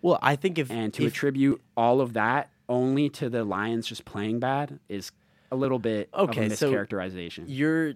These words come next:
Speaker 1: your two backup tackles had a great game. Is that what? You have two really good backup tackles? Or maybe Aiden Hutchinson didn't have a good game and James Houston got injured?
Speaker 2: Why can't it be both?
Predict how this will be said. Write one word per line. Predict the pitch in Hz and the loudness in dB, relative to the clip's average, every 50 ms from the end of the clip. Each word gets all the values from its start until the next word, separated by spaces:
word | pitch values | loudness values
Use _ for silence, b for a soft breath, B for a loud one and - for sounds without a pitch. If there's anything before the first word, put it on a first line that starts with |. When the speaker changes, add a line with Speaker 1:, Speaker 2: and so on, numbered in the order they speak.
| - _ | -10 _
Speaker 1:
your | - 135 147 143 | -8 -4 -4 -4
two | 139 143 - - - 175 170 175 175 160 151 135 120 123 _ _ _ | -4 -6 -10 -8 -4 -2 0 0 0 0 0 -2 -4 -8 _ _ _
backup | - 123 120 123 127 127 - 135 127 120 117 - | -4 0 0 0 0 0 -2 -4 -4 -4 -6 -10
tackles | - - 120 113 110 - 110 107 104 - | -6 -4 -2 -2 -2 -4 -6 -10 -10 -6
had | - 110 104 104 | -6 -4 -4 -4
a | 104 | -6
great | 95 - 107 107 107 104 95 - - | -8 -8 -4 -4 -2 -4 -4 -8 -8
game. | - 117 110 110 104 92 - - | -6 -6 -6 -6 -6 -10 -8 -6
Is | - 123 117 120 | -6 -4 -2 0
that | 143 131 123 113 110 | 2 2 2 0 -2
what? | 110 110 110 107 - - - _ | -2 -2 -2 -2 -2 -8 -14 _
You | 120 117 120 117 | -12 -8 -6 -2
have | 113 131 117 104 - - _ | 0 0 -2 -2 -4 -10 _
two | - - - 123 123 123 117 | -8 -4 -2 0 0 0 0
really | 110 110 110 110 110 110 110 113 107 | -2 -2 0 0 2 2 2 0 -2
good | 98 - 110 107 110 104 - | -2 -2 0 0 0 0 0
backup | 110 104 107 101 - 117 113 107 | -2 -2 -2 -4 -4 -6 -6 -6
tackles? | - - 113 107 110 - 123 120 120 - B B B B B B B | -6 -6 -6 -4 -4 -4 -4 -6 -6 -6 B B B B B B B
Or | _ 143 131 131 127 123 120 | _ 2 4 4 6 4 4
maybe | 120 120 123 123 127 127 127 120 117 117 110 107 107 107 - _ _ _ _ | 2 2 2 2 2 0 0 0 -2 -2 -2 -2 -4 -6 -10 _ _ _ _
Aiden | 139 135 127 113 120 123 101 | 0 0 0 0 -2 -4 -2
Hutchinson | - 123 117 117 113 - 117 117 - - 120 110 104 101 - | 0 0 0 0 0 -2 -6 -6 -6 -6 -6 -6 -6 -6 -6
didn't | - 117 107 104 107 | -4 -4 -2 0 0
have | 107 104 101 104 | 0 0 0 -2
a | 104 | -4
good | 92 - 110 107 92 | -6 -4 -6 -6 -4
game | - 110 104 101 101 101 98 B B B B B _ | -4 -4 -4 -2 -4 -6 -8 B B B B B _
and | - 120 113 107 | -6 -4 -4 -4
James | - 117 107 104 98 - | -4 -4 -4 -4 -4 -6
Houston | 110 104 98 - - 104 | -8 -10 -10 -8 -12 -10
got | 95 107 107 90 | -10 -10 -12 -12
injured? | 65 - 92 95 104 | -14 -16 -12 -4 -4
Speaker 2:
Why | 113 120 | -4 -2
can't | - 151 143 139 139 | -2 -2 -2 0 -2
it | 127 127 | -2 -2
be | 147 139 | -4 -4
both? | 131 156 175 160 92 - - | -2 0 0 0 -2 -4 -8